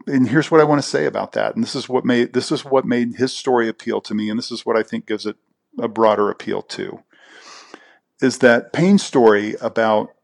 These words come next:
becoming a better person, that's a story, that's our story. That's, that's my story. That's your story. That's everyone's story. We all, in the end, we wanna keep getting better.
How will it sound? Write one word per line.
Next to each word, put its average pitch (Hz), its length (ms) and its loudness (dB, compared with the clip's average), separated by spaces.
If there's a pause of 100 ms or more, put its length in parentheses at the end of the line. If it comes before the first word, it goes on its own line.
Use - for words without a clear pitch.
becoming 139 460 4
a 117 60 4
better 107 260 4
person, - 560 -10 (960)
that's 147 240 2
a 170 60 -2
story, 117 560 0 (360)
that's 180 200 0 (100)
our 147 180 6
story. 110 360 -8
That's, 214 180 -4 (160)
that's 190 220 -4
my 127 260 0
story. 160 440 -6
That's 151 280 -2
your 123 220 2
story. 123 340 -2
That's 143 240 -4 (140)
everyone's 110 500 -2
story. 107 340 -10
We 180 220 -4
all, 143 400 6
in 120 140 -2
the 110 180 0
end, 104 360 -8 (320)
we 143 120 -4
wanna 160 260 2
keep 123 280 -10
getting 107 240 -2
better. - 480 -8